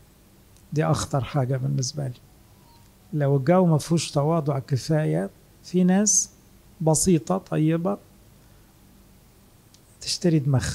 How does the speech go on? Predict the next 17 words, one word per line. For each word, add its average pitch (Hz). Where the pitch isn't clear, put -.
تقعد 156
في 147
بيتها. 131
وأنا 156
بخاف 156
قوي 151
من 139
الحتة 143
دي، 139
يعني 147
يكون 180
جونا 156
فعلا 151
في 156
حاجات 151
من 156
دي، 185